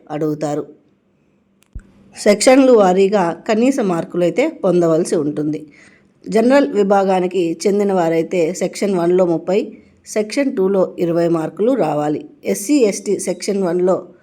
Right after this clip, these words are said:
ఇరవై ఏడు మార్కులు, సెక్షన్ టూలో పదిహేడు మార్కులు పొందితే వాళ్ళు అర్హులవుతారు. ఇలా కనీస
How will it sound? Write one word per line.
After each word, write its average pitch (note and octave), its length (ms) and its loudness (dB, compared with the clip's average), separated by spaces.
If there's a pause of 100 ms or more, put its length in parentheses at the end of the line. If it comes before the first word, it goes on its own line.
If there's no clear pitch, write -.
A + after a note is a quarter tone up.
(640)
ఇరవై F#3 280 2
ఏడు F3 180 0
మార్కులు, F#3 600 -4
సెక్షన్ A3 400 -4
టూలో G3 260 -2
పదిహేడు F3 460 -2
మార్కులు E3 420 -4
పొందితే D#3+ 600 -6 (180)
వాళ్ళు G3+ 340 0
అర్హులవుతారు. E3 880 -4 (420)
ఇలా A3+ 360 2
కనీస B3+ 300 2